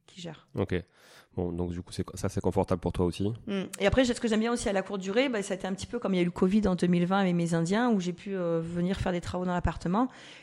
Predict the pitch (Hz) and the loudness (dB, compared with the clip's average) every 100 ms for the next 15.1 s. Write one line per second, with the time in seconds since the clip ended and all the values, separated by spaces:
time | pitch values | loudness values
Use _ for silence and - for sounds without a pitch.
0 | - - 180 180 180 180 165 202 233 220 | -2 4 8 8 8 4 4 4 6 6
1 | 190 165 202 202 185 180 202 190 190 - | 4 4 6 6 8 8 8 6 4 2
2 | 196 175 165 - - - - - 165 170 | 2 2 0 -4 -20 -20 -20 -2 4 8
3 | 202 214 190 185 - 185 208 185 185 190 | 8 8 8 4 0 2 2 2 0 0
4 | 190 - 175 165 175 185 240 294 269 - | 0 4 6 6 6 4 4 0 -4 0
5 | 180 175 185 - 185 175 185 180 196 220 | 2 2 2 2 2 4 4 6 6 6
6 | 240 196 180 170 165 165 170 165 190 202 | 8 8 6 6 4 4 4 4 4 4
7 | 202 190 180 - 180 185 214 233 233 202 | 2 2 0 -2 2 4 6 8 8 6
8 | - 190 180 185 226 240 208 190 180 180 | 4 4 6 6 8 8 8 6 6 4
9 | 190 202 196 185 185 175 - 180 196 220 | 4 0 -2 -4 -4 -2 2 6 6 6
10 | 196 185 - 170 - 196 208 220 - 180 | 4 0 -4 -2 4 6 6 4 2 4
11 | 170 165 - - - - - - 208 202 | 4 4 0 -18 -20 -16 -6 2 4 4
12 | 196 185 202 - 185 170 175 170 196 233 | 2 0 -2 0 2 4 2 4 4 4
13 | 254 - - - - - _ _ 587 453 | 2 -4 -20 -20 -20 -20 _ _ -20 -4
14 | 349 170 175 214 190 175 - 190 196 196 | -2 0 2 2 2 0 -2 0 4 4